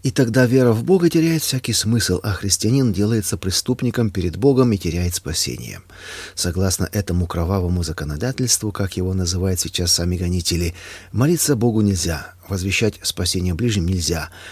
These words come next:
воспитывать детей в учении Господнем нельзя, помогать сиротам и вдовам нельзя.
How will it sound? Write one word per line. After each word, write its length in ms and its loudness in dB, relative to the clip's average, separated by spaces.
воспитывать 480 0
детей 380 2
в 140 -6
учении 460 2
Господнем 560 0
нельзя, 480 -2
помогать 400 -2
сиротам 540 2
и 80 -2
вдовам 420 2
нельзя. 400 -4